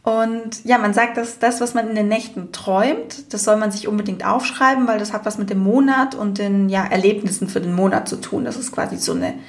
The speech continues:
ähm, Prognose. Und, ähm,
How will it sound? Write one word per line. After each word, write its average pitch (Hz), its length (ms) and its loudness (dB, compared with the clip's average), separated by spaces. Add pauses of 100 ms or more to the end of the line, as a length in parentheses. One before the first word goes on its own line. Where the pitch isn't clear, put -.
(480)
ähm, 180 580 -4
Prognose. 185 720 2
Und, 180 320 -2 (480)
ähm, 185 580 -2